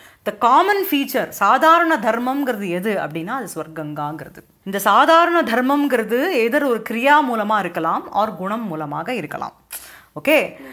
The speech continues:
இந்த இடத்துல அப்புறம் உபமா வாச்சக-, வாச்சகங்கிறது இவ சப்தம். இவங்கிற ஒரு சப்தத்தை வச்சு உபமா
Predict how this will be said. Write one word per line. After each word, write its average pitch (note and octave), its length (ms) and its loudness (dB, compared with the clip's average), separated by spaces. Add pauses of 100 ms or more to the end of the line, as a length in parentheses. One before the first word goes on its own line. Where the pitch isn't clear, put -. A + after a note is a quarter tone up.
(160)
இந்த D#4 360 2
இடத்துல A#3 400 2 (200)
அப்புறம் E4 300 0
உபமா F4 380 4
வாச்சக-, C4+ 580 4
வாச்சகங்கிறது B3 840 0 (100)
இவ C#4+ 260 0
சப்தம். D3+ 400 -6 (120)
இவங்கிற E4 600 2
ஒரு G#3 160 0
சப்தத்தை A#3 400 -2
வச்சு C4+ 460 -2 (340)
உபமா C#4 680 4